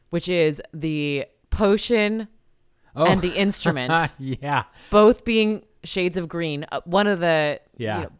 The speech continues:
Speaker 1: the overall aesthetic of the game has a lot of overlap in, in, like, it's got a richly realized color scheme.
Speaker 2: Yeah.
Speaker 1: And the, the light and dark colors of the cities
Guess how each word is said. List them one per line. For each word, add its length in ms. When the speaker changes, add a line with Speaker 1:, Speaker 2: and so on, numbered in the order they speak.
Speaker 1:
the 140
overall 440
aesthetic 360
of 80
the 80
game 320
has 160
a 80
lot 200
of 120
overlap 480
in, 260
in, 420
like, 240
it's 120
got 160
a 80
richly 480
realized 720
color 340
scheme. 480
Speaker 2:
Yeah. 240
Speaker 1:
And 520
the, 500
the 300
light 280
and 120
dark 240
colors 400
of 60
the 80
cities 460